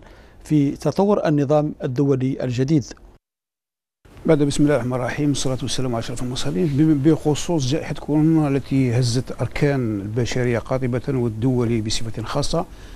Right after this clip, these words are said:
Speaker 2: كانت محطة تاريخية إن صح التعبير، إن لم تكن مرحلة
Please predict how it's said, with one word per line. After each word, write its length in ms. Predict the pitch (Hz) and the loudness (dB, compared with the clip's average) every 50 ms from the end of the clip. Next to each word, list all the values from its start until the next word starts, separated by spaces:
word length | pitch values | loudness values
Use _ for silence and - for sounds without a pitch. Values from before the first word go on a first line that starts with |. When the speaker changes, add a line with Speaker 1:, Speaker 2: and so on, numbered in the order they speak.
| - - - | -18 -4 2
Speaker 2:
كانت 360 | - 160 151 - 156 - - | 2 2 2 2 -2 -4 -2
محطة 640 | 139 131 - - - 196 - - - 165 156 - - - - - - - - - - - - - - - | -4 -4 -4 -4 -6 -8 -8 -2 0 2 2 2 0 -6 -14 -18 -18 -18 -18 -18 -18 -18 -20 -20 -16 -2
تاريخية 640 | - - 170 160 147 147 131 - - 156 156 160 170 | 2 4 4 6 4 2 -2 -4 -4 -4 -2 -2 -2
إن 100 | 160 143 | -2 -4
صح 180 | - 131 117 | -6 -8 -10
التعبير، 520 | 131 - - 135 131 143 165 170 175 170 - - | -10 -10 -10 -10 -8 -6 -6 -6 -6 -6 -6 -6
إن 140 | 151 139 135 | -6 -4 -4
لم 120 | 147 143 | -4 -4
تكن 480 | 139 - 139 131 - 156 151 147 139 139 135 127 123 120 117 120 120 120 120 | -4 -6 -8 -8 -6 -4 -2 -2 -2 -2 -2 -4 -4 -4 -4 -4 -4 -2 -2
مرحلة 340 | 139 143 127 - 156 147 | -2 -2 -2 -2 -2 -4